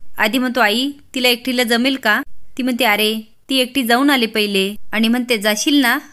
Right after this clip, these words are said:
नेत्रा म्हणते, "हो." आणि म्हणते, "मी आलेच जाऊन." ती बाहेर जाते आणि तिला स्वप्न आठवतं. तर तुम्हाला काय वाटतं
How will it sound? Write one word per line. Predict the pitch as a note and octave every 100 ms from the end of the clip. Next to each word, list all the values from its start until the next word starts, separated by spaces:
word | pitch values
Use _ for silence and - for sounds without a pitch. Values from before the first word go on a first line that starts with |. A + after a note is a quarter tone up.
| _ _
नेत्रा | G#3+ G#3+ A3+ A#3
म्हणते, | A#3+ B3
"हो." | A#3 A3+ G3 - - -
आणि | A3+ A#3
म्हणते, | B3+ B3 A#3 A#3 - -
"मी | C4
आलेच | A3+ A#3 A#3
जाऊन." | G#3 G3 F#3+ - - -
ती | C4
बाहेर | A3+ A#3 G#3+ A3+
जाते | A#3 A#3+ A3 - - -
आणि | A3+ A3
तिला | A3+ B3+
स्वप्न | B3+ A3 G#3+
आठवतं. | G3+ G#3+ G3+ G#3 G3 - -
तर | B3
तुम्हाला | A3 A3+ A3
काय | - B3
वाटतं | A3+ G#3+ G3